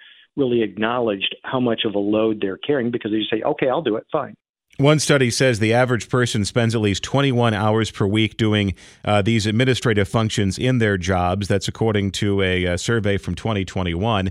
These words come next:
Speaker 2: Uh, it's inevitable. It's like death and taxes. You can't really avoid it. So, uh, how can you structure your time, uh, to make sure it does not become a productivity killer?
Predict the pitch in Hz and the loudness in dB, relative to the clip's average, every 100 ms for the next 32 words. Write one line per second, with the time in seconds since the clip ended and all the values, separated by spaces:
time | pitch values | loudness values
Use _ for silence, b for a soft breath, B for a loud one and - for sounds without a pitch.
0 | B B B 101 101 147 143 151 139 135 | B B B 2 2 0 0 2 2 2
1 | 127 147 175 113 107 123 117 117 117 139 | 0 0 0 -2 0 0 2 0 0 -2
2 | 127 123 110 - 123 113 107 120 117 117 | 0 0 0 -2 -4 -4 -2 -2 -2 -2
3 | 107 98 92 143 117 107 - 120 117 110 | 0 -2 0 0 0 -2 -2 0 0 -2
4 | B B - 131 127 175 214 202 180 147 | B B -2 0 2 2 2 2 0 0
5 | 143 - 220 247 - 147 127 120 - 131 | -2 0 -2 0 -2 0 -2 -2 -2 0
6 | 120 120 123 B B - 123 113 147 139 | 2 0 -2 B B 0 0 0 -2 0
7 | 139 - 143 135 143 123 139 120 143 131 | -2 0 2 2 0 -2 -2 0 0 0
8 | 127 - 226 196 117 143 120 104 - 98 | -4 0 0 0 0 0 0 0 -2 -2
9 | 87 80 101 87 - | -4 -2 -2 -2 -6